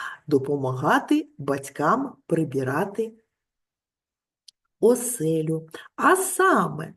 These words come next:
саме в своїй кімнаті треба навести лад, тому що ми будемо зустрічати дуже гарне, славне українське свято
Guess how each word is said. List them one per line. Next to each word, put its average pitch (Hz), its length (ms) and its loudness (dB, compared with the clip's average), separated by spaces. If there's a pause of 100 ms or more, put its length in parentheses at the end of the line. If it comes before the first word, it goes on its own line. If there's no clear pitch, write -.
саме 170 460 2
в 156 60 -10
своїй 156 480 2
кімнаті 311 840 0 (460)
треба 214 440 0
навести 160 840 -4
лад, 156 540 -4 (840)
тому 165 340 2
що 208 220 0
ми 185 180 2
будемо 165 440 2
зустрічати 202 1040 -2 (160)
дуже 147 360 -2
гарне, 180 640 0 (640)
славне 180 760 0
українське 156 760 -6
свято 196 680 -4